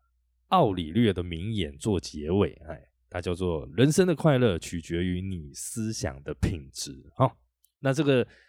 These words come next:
你怎么的思想、你的观念、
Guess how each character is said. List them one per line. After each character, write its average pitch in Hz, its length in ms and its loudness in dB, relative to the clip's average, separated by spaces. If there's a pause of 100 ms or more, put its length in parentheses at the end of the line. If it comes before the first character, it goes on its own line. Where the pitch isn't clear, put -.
(160)
你 92 340 -6 (120)
怎 92 180 -4
么 76 320 -8
的 76 300 -10
思 - 360 0
想、 80 240 -2 (200)
你 82 180 -10
的 73 260 -10 (120)
观 110 360 2
念、 98 220 -2